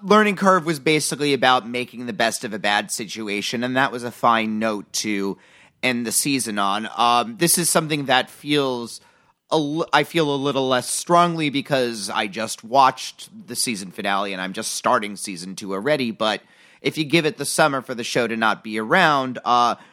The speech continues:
the thirty-sevens reiterates that theme of, "We're in space, we're lost, we desperately want to get home, but we're still gonna go on that. And now that we know we're still on our journey, here's season two."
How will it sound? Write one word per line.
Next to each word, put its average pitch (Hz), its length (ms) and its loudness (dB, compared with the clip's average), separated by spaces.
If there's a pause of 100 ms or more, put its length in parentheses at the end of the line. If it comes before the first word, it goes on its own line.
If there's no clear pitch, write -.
(160)
the 156 100 -6
thirty-sevens 165 800 2
reiterates 143 680 0
that 131 280 2
theme 147 420 -2
of, 117 520 2 (200)
"We're 156 300 4
in 151 120 -2
space, - 560 -2
we're 135 220 2
lost, 113 460 2
we 123 120 -6
desperately 120 500 -2
want 113 260 0
to 113 40 -4
get 104 200 -2
home, 107 400 -2
but 107 320 0 (340)
we're 113 180 -2
still 147 320 2
gonna 123 200 -2
go 120 220 2
on 113 220 4
that. 110 280 4
And 113 140 -6
now 131 220 6
that 127 160 0
we 120 140 -6
know 123 180 2
we're 123 140 -2
still 127 280 0
on 113 160 4
our 110 100 2
journey, 101 400 -2
here's 98 280 -6
season 92 360 -6
two." - 320 -10